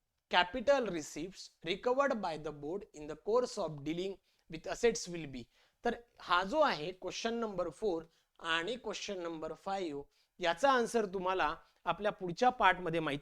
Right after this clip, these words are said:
पडेल, ज्यामध्ये आपण सेक्शन नंबर फोर्टीन onwards बघणार आहोत. क्लिअर? तर मित्रांनो, आजच्यासाठी थांबूया.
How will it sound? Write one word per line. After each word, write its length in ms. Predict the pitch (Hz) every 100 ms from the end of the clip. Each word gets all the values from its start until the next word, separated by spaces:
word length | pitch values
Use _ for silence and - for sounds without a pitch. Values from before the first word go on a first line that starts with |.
| -
पडेल, 240 | 143 170 - _ _ 143
ज्यामध्ये 440 | 165 226 240 262
आपण 340 | 202 156 175
सेक्शन 440 | 180 180 147 - 160
नंबर 420 | 151 147 160 247 - - _ _ _ _ _ _ _
फोर्टीन 420 | - 202 208 269 262
onwards 480 | 180 190 233 185
बघणार 380 | 165 135 156 254 - _ _ -
आहोत. 420 | 143 123 117 - - _ _ _ _
क्लिअर? 260 | 175 254 226 - - _ _ _ _ -
तर 100 | 156
मित्रांनो, 540 | 151 160 208 220 233 254 - - _ _ -
आजच्यासाठी 680 | 165 - 285 262 233 190 170
थांबूया. 480 | 156 151 156 180